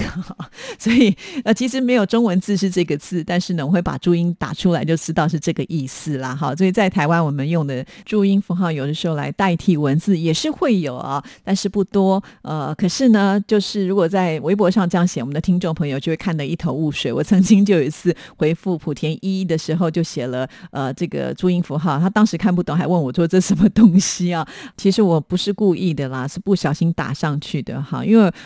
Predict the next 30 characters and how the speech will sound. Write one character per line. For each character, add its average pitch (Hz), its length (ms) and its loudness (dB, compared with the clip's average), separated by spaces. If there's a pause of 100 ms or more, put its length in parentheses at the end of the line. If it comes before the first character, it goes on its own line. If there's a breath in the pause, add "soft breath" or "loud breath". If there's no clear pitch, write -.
(120 loud breath)
呃， 147 140 0
如 165 160 2
果 202 120 4
我 156 80 2
不 160 100 -2
是 170 100 -4
用 185 140 2
手 151 200 0
写 - 180 -2
的 - 180 -6
话， 147 280 -2
手 151 200 0
机 202 200 0
的 175 80 0
版 147 220 -4
本 143 180 -2
只 139 160 -6
有 147 160 0
注 151 260 -2
音 147 220 -2
哈， 143 180 -2
所 - 140 2
以 156 40 2
有 147 80 0
时 170 100 -2
候 165 40 0
用 160 160 -4
注 156 180 -6
音 151 200 -6
打， 139 200 -8